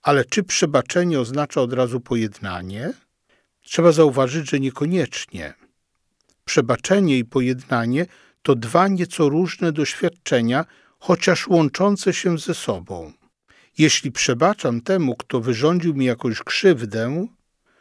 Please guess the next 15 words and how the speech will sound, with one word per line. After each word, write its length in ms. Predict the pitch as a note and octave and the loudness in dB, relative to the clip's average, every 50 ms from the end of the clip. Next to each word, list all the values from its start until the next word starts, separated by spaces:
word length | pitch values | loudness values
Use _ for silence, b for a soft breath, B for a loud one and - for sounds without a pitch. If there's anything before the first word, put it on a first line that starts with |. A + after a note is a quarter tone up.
| _ _ _ _ - | _ _ _ _ -4
to 100 | - C3 | -2 -2
jeszcze 240 | A#2+ - - F3 D#3 | 0 2 2 0 2
nie 140 | D#3 D3+ | 2 0
oznacza, 420 | C3+ A#2 - C3 A#2+ A2+ - D3 C3 | 0 0 -2 -2 -2 -2 0 -2 -2
że 160 | A2+ - A#2+ | -2 -2 -4
już 240 | A#2+ A#2+ A#2+ - - | -2 -2 -2 -2 -2
się 200 | - - C#3+ C3 | -2 0 -2 -2
pojednaliśmy 1300 | - - A2+ A2 A#2 A#2 A#2 - - G3 F3+ D#3 B2 G#2 G2 - - - - - G#2 G#2 G#2 A2+ C3+ G3 _ b b b b b b b b | -2 -4 -2 -2 -2 -4 -4 -4 -2 0 0 0 0 -2 -6 -8 -8 -8 -8 -8 -10 -10 -10 -10 -10 -12 _ b b b b b b b b
między 340 | - B2+ A#2+ A2+ A2+ C3+ D3 | -2 0 0 0 -2 -4 -6
sobą, 680 | - - - C3 A2 G2 G2 - G#2+ A#2 C#3 F3 F#3+ F#3 b b b b b b b b b | -4 -2 -2 -2 -2 -2 -6 -8 -6 -4 -4 -6 -6 -8 b b b b b b b b b
bo 200 | C3 B2+ C#3+ C#3+ | 0 2 2 4
do 140 | B2+ C3+ C3+ | 4 4 2
pojednania 720 | - - E3 D#3 D#3+ F3 E3+ D3 C#3 B2+ B2 C3 D3 E3 E3 | 2 4 4 4 6 4 2 2 0 -2 0 0 0 0 0
potrzebne 640 | - D3+ C#3+ - - - D3 C#3 C#3+ D#3 E3 E3+ | -2 -4 -4 -4 -4 -2 -2 -4 -2 -2 -2 -2
są 400 | - - - - C3+ C3 D3 E3+ | -2 -4 -4 -2 -2 0 0 -2